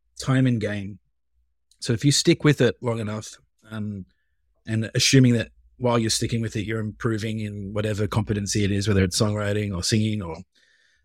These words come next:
uh, playing bass or whatever the hell your competency is,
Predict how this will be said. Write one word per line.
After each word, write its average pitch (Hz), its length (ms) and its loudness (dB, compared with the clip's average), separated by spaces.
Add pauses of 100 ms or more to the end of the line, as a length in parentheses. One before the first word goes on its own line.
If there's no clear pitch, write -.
uh, 95 160 -12 (100)
playing 101 360 -2
bass 101 300 4
or - 20 4
whatever 110 240 8
the 104 100 4
hell 107 140 6
your 101 160 0
competency 101 480 -6
is, 92 140 -12